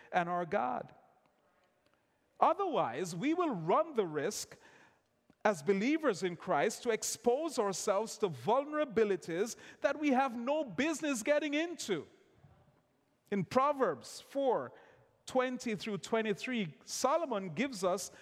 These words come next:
these words of wisdom. "Guard your heart above all else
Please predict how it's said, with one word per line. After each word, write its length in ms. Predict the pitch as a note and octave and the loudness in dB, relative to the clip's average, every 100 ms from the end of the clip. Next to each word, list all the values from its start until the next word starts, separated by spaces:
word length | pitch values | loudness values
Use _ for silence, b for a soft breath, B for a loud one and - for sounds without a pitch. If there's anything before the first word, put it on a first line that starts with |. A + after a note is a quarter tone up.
| B B C#3+ | B B -4
these 320 | G#3 B3 F#3+ | -2 -2 0
words 320 | F#3 F3+ D3 | 0 0 -2
of 160 | G#3 G3 | -4 -2
wisdom. 500 | C4 A3 - E3+ A2+ G#2 - _ _ _ _ _ _ b b b b - _ C#3 | -4 -2 0 0 -2 -12 -20 _ _ _ _ _ _ b b b b -20 _ 0
"Guard 340 | B3 C4+ D#4 | 2 4 2
your 200 | D4+ C4 | 2 0
heart 360 | F3 G3 D3+ D3+ | 2 2 2 0
above 300 | G#3+ G#3+ F#3+ | 0 0 2
all 260 | G#3+ C4+ C4 | 2 2 2
else 540 | A#2 F#2 - - - | 0 -6 -14 -14 -16